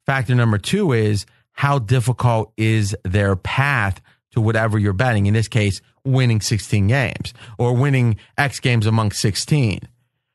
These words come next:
So you're saying six games of the Pats are against these three teams that you all think are below average.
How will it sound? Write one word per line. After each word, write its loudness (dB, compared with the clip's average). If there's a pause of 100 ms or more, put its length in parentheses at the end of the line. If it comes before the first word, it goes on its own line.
(220)
So 0 (440)
you're 2
saying 0
six 0
games 0
of 2
the 0
Pats 0
are 2
against 0 (300)
these -2
three 0
teams 2
that 0
you 2
all 2
think 0
are 2
below 2
average. -4